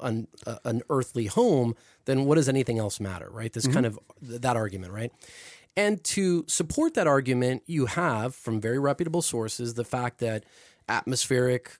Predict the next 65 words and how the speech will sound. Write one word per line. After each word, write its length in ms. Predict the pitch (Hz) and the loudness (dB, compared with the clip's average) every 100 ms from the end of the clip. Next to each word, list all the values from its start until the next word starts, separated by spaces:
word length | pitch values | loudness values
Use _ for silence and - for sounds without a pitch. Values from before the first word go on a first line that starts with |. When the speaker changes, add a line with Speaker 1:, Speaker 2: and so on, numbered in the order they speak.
| - | -4
Speaker 1:
carbon 260 | 117 110 | 0 0
dioxide 520 | 113 110 117 - 127 117 | 0 -2 -2 -2 -2 0
levels 580 | 117 117 117 110 - - | -2 0 -2 -2 -6 -8
have 220 | - 110 113 | -6 -4 -2
risen. 460 | 120 127 127 127 | 0 0 2 -2
Of 100 | 147 | 0
course, 200 | 214 196 | 0 2
they've 100 | 143 | 0
changed 320 | - 135 127 113 | -2 -2 -2 -2
in 80 | |
history. 480 | 95 120 - 180 208 | -4 -4 -2 -2 -2
You 160 | 110 127 | -4 -2
go 140 | 151 | -2
back 240 | 127 120 117 | 0 -2 -2
a 40 | |
million 380 | 117 127 123 120 | 0 2 2 2
years, 300 | 196 185 107 | 2 0 -2
they've 120 | 104 | -4
went 200 | 110 123 | -2 -2
up, 120 | 160 | -2
they've 120 | 110 | -4
went 140 | 104 104 | -4 0
down. 220 | 139 175 - - - - | 2 2 -2 -14 -20 -2
But 100 | 151 | 2
it's 140 | 156 - | 2 4
the 100 | 151 | 2
rate 540 | 131 131 170 247 - - | 2 4 4 4 0 -4
of 120 | 123 | 0
increase 440 | 123 117 - 110 - | 2 0 0 -2 -2
that's 160 | - | -4
happened 320 | 123 117 120 | -2 0 -2
over 120 | 110 107 | -2 -2
the 100 | 107 | -4
last 300 | 104 101 - | -4 -6 -4
ten, 240 | 160 143 | -2 -2
twenty 300 | - 196 208 | 0 0 2
Speaker 2:
Mm-hmm. 80 | 123 | 2
Speaker 1:
years 300 | 107 101 98 - - - - | 0 0 -4 -12 -20 -14 2
that 100 | 139 | 4
is 140 | 131 | 4
what 180 | 127 - | 4 2
people 320 | - 160 143 | -2 2 4
are 120 | 120 | 4
alarmed 500 | 110 107 113 120 123 | 4 2 2 2 2
about, 260 | 113 95 80 | -2 -6 -8
right? 160 | 104 113 | -8 -4
And 100 | 143 | -2
you've 140 | 175 | 0
got 320 | 143 127 135 - 117 101 | 0 0 -2 -6 -16 -6
big 160 | 104 | -6
temperatures 460 | - 165 190 - 190 | -2 -2 0 0 0
like 140 | 190 | 0
we 80 | 196 | 0
talked 280 | - 147 - | 0 0 0
about. 360 | 147 139 139 135 | -2 -2 -2 -6
You've 80 | |
got 140 | 113 98 | -8 -6
extreme 360 | - - 156 | -4 0 2
weather. 260 | 143 131 131 | 2 2 0
You've 120 | 110 | -2
got 120 | 104 | -4
all 80 | 117 | -2
these 160 | 156 143 | -2 -2
different 280 | 123 123 113 | -4 -6 -4
things. 260 | 113 113 | -4 -4